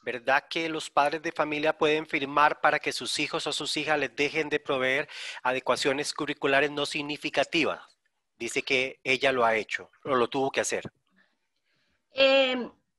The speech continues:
Speaker 2: es importante tomar en cuenta, si un estudiante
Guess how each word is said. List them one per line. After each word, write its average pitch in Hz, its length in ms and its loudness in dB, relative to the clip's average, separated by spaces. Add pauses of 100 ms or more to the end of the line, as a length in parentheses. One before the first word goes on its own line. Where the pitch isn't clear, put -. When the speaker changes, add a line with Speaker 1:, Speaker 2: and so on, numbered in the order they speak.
(240)
Speaker 2:
es 302 200 8
importante 359 760 2
tomar 277 400 2
en 294 100 2
cuenta, 202 560 0
si 226 220 -4
un 254 200 0
estudiante 285 1000 -2